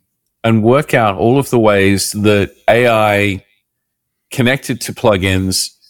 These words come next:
can be more like Jeeves or whatever it is to the Robocop, uh, to, uh,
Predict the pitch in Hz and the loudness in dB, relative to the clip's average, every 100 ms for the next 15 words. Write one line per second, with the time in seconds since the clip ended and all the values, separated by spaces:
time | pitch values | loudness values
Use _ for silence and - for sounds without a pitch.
0 | _ - - 117 120 92 120 120 120 113 | _ -8 -2 0 0 0 2 2 2 0
1 | 104 - _ _ _ _ _ _ _ - | -2 -8 _ _ _ _ _ _ _ -20
2 | - 117 127 139 147 135 123 - - - | -8 -2 0 2 2 2 -2 -6 -20 -20
3 | _ _ _ _ _ - 107 127 131 120 | _ _ _ _ _ -20 -6 0 2 2
4 | 104 107 104 104 107 110 110 107 101 95 | 2 0 2 2 2 2 0 0 2 0
5 | - 95 92 92 104 104 95 87 90 - | -4 -4 -2 0 0 0 -2 0 -4 -4
6 | - 92 87 80 107 95 92 87 85 80 | -2 0 0 0 0 2 2 2 2 2
7 | 80 78 73 | 0 0 -2